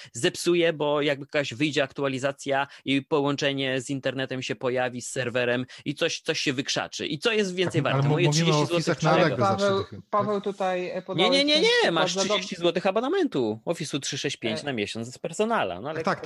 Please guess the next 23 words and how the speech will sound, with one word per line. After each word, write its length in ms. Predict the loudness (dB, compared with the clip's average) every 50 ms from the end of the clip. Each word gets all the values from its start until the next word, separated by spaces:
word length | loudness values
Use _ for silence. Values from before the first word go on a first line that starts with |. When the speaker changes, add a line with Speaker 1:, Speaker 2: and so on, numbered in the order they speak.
| -2 -2
Speaker 2:
tak, 80 | 0 0
bo 60 | 0
ja, 160 | 2 2 0
wiesz 140 | 0 -4 -4
co, 120 | -4 -4
moja 180 | -2 0 0 0
żona 220 | 0 0 0 -2
ma, 220 | -2 -4 -6 -8 -8 -8 -6 -6 -6
y, 40 |
dwadzieścia 480 | -8 -10 -10 -10 -8 -8 -8 -6 -6 -4
dziewięć 280 | -4 -2 -2 -2 -2 -2
dziewięćdziesiąt 300 | -4 -4 -4 -4 -4 -4
dziewięć 220 | -4 -6 -6 -8
dokładnie. 240 | -12 -6 -4 -2 0
Speaker 1:
I 20 |
tak 160 | 0 0 2
samo 220 | 2 2 2 2 2
jest 180 | 0 0 -2
tutaj 220 | -4 0 0 0 0
z 80 | 2
grami, 160 | 2 2 2 2
Speaker 2:
Mhm. 220 | 2 2 0 -2
Speaker 1:
nie? 240 | -4 -6 -8 -10